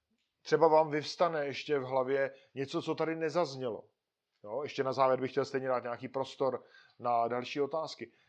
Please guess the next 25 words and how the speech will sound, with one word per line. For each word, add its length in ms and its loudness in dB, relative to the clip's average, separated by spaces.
Jo, 80 -2
takže 200 0
abychom 320 -2
mohli 440 0
prostě 360 -6
co 140 -6
nejdříve 400 -4
řešit 280 -6
tyto 160 -4
diskuze 640 -8
a 60 -14
ten 180 -6
proces 440 -2
postupně 640 -6
tímto 520 -4
vést 400 -4
vlastně 560 -10
k 100 -14
závěru. 560 -6
Ale 140 2
ten 140 2
závěr, 460 8
chci 160 -6
podotknout, 840 -2
není, 840 -4